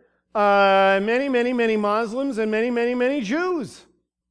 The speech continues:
This is, this certainly was not an, an endorsed, uh, an, an endorsed, uh,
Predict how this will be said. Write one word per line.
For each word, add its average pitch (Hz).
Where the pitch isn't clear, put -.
This 247
is, 226
this 233
certainly 277
was 208
not 233
an, 214
an 202
endorsed, 240
uh, 180
an, 202
an 220
endorsed, 220
uh, 180